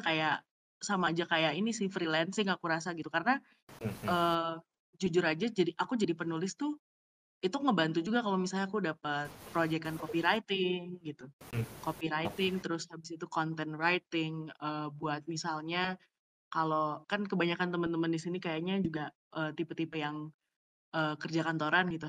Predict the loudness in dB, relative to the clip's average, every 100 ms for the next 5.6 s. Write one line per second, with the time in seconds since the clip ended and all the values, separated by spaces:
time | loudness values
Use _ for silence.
0 | -4 -4 -4 -6 -2 0 2 0 -2 _
1 | _ _ _ -2 0 2 2 2 -4 -8
2 | 0 2 4 2 -2 -2 -4 -4 -12 -2
3 | 2 2 2 2 2 2 2 2 0 -4
4 | -8 -8 -6 -2 -2 -4 -10 -8 0 2
5 | 2 -2 -6 -6 -8